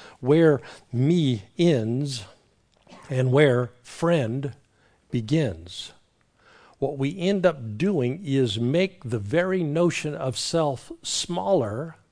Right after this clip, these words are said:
so that we can afford more space to include more stuff, including friend. Which again is just crazy, Aristotle, which again is just crazy, neurological researchers,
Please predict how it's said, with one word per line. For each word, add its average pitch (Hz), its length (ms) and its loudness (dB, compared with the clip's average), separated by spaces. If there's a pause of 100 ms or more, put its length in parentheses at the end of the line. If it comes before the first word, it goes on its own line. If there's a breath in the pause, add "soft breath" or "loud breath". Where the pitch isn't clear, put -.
(480 loud breath)
so - 240 2
that 156 160 0
we 165 240 2
can 156 280 -4
afford 165 560 0
more 160 380 2
space 151 800 -4 (320 loud breath)
to - 260 -4
include 165 680 -2
more 165 340 0
stuff, - 800 -8 (880 soft breath)
including 123 720 -4 (1120)
friend. 101 460 -6 (1700 soft breath)
Which 127 180 -4
again 123 420 -2
is 131 160 -8
just 160 240 -2
crazy, 180 420 -4
Aristotle, 131 520 -2
which 135 180 -2
again 160 380 0
is 120 180 -4
just 165 260 -2
crazy, 175 440 0
neurological 127 560 0
researchers, 135 640 -4